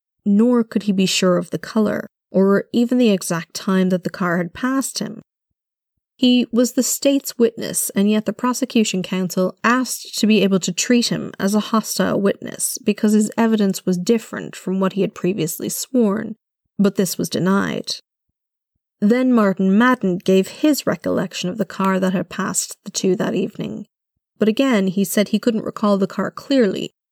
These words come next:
that he didn't know its shape or size or color, and he certainly had not seen who was driving it. Again, counsel for the state asked to treat his own witness as hostile, and in this instance, the judge allowed it.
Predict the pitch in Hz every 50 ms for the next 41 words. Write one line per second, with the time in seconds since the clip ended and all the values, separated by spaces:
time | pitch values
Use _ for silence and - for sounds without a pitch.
0 | _ - - 196 190 - - - 214 202 220 214 220 202 - 208 202 196 196 196
1 | 180 175 - - - - 262 254 240 - - - - - 180 - - 208 202 196
2 | 190 185 185 - - 185 - - - - 247 240 214 196 190 - - - 190 190
3 | 202 208 202 - - - 269 269 - - 214 208 214 214 185 208 233 277 - -
4 | - - 202 190 196 190 - - 185 - 196 196 196 196 196 196 - - 95 -
5 | - - - - _ _ _ _ _ _ _ _ _ _ _ - - 208 202 -
6 | 262 247 240 240 233 - - - 196 190 185 - 190 185 - - 175 - 185 -
7 | - - 220 220 220 214 - _ _ _ _ _ _ _ - 254 247 - - -
8 | 226 - - 240 220 220 - 196 190 - _ - 208 208 208 202 202 196 190 202
9 | - - - - 180 - - - - - - - 196 196 - - - 190 180 180
10 | - - - 196 - _ _ _ _ _ _ - 220 208 196 196 208 247 294 294
11 | - 254 226 220 220 - - 202 185 180 - - - _ _ _ - 202 202 196
12 | 180 190 180 180 - 185 180 185 196 196 196 185 - - - -